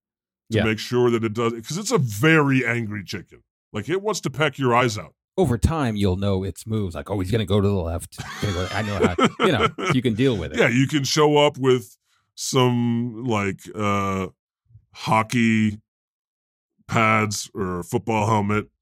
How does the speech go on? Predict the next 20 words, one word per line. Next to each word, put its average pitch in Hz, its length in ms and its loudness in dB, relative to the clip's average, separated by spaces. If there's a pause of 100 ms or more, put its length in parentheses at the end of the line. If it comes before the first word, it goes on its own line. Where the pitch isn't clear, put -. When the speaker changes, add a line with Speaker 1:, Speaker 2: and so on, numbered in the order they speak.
(260)
Speaker 1:
you - 120 -10
know, 135 40 -2
maybe 110 360 2
a 107 60 2
hockey 107 280 0
stick. 110 280 0
You 170 140 -6
got 214 160 0
defenses. 175 640 -2
It's 147 160 -8
just 190 220 -2
a 139 60 -10
chicken. 135 500 0 (640)
Uh, 143 180 -2
f-, - 320 -2
Speaker 2:
<laughs> - 40 -6
Speaker 1:
chicken 247 400 2
feathers 151 480 0
for 120 200 -4
hair. 110 520 0